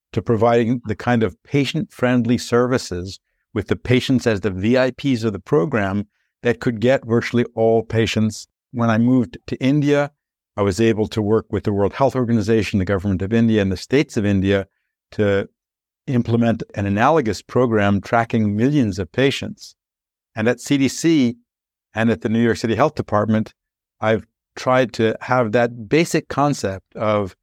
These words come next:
accountability for outcomes, accountability to patients and the public, putting the patient at the center of the system as the core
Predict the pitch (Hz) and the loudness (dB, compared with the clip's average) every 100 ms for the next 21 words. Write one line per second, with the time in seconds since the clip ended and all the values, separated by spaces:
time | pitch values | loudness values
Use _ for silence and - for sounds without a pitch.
0 | _ _ - - - 151 156 139 123 131 | _ _ -14 -12 -2 -2 0 0 2 2
1 | 131 123 - 117 117 123 - 135 143 139 | 2 0 0 0 0 0 -2 0 0 -4
2 | - _ _ 123 - 147 139 127 123 117 | -10 _ _ -8 -2 -2 0 0 2 2
3 | 104 - - 180 175 151 147 - 95 95 | 0 -6 0 0 0 0 0 0 -2 -4
4 | - - 113 104 - 156 135 104 - - | -8 -6 -2 -2 0 -2 0 -2 -2 -14
5 | _ _ _ _ _ - 160 160 - - | _ _ _ _ _ 0 2 2 -2 0
6 | 147 - 127 110 - - 147 143 - 110 | -2 0 -2 -2 -4 -4 -2 -2 -2 -2
7 | 101 - 165 - 107 98 98 - _ _ | -4 -4 -4 -4 -6 -6 -8 -12 _ _
8 | _ 113 113 104 - - - 156 135 101 | _ -2 0 0 -4 -8 -2 2 4 2
9 | 90 | -2